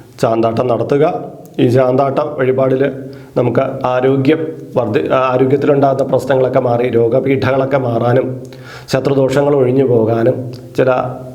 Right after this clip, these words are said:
നെഗറ്റീവായിട്ടുള്ള അംശങ്ങൾ നമ്മുടെ ശരീരത്തിൽ നിറഞ്ഞിരിക്കുമ്പോൾ അതെല്ലാം മാറിക്കിട്ടാനുമൊക്കെ ഈ ചാന്താട്ടം വഴിപാട് കഴിപ്പിക്കുന്നത് വളരെ നല്ലതായിരിക്കും. കുത്തിയോട്ടം എന്ന് പറയുന്ന ഒരു വഴിപാടുണ്ട്.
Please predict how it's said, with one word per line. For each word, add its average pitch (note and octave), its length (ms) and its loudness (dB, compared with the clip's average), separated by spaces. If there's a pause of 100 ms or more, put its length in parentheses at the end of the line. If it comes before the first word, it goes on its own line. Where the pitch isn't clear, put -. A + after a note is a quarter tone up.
(160)
നെഗറ്റീവായിട്ടുള്ള C3 680 2
അംശങ്ങൾ B2+ 460 0
നമ്മുടെ B2 280 2
ശരീരത്തിൽ A#2+ 600 0
നിറഞ്ഞിരിക്കുമ്പോൾ B2 540 2
അതെല്ലാം B2+ 420 2
മാറിക്കിട്ടാനുമൊക്കെ A2+ 800 0 (560)
ഈ C3 60 4
ചാന്താട്ടം B2 560 0
വഴിപാട് A2+ 360 0
കഴിപ്പിക്കുന്നത് G#2+ 440 0
വളരെ A2+ 220 0
നല്ലതായിരിക്കും. G#2 960 -4 (260)
കുത്തിയോട്ടം E3+ 760 0
എന്ന് D3+ 120 4
പറയുന്ന C#3+ 280 2
ഒരു B2+ 100 0
വഴിപാടുണ്ട്. A#2+ 560 2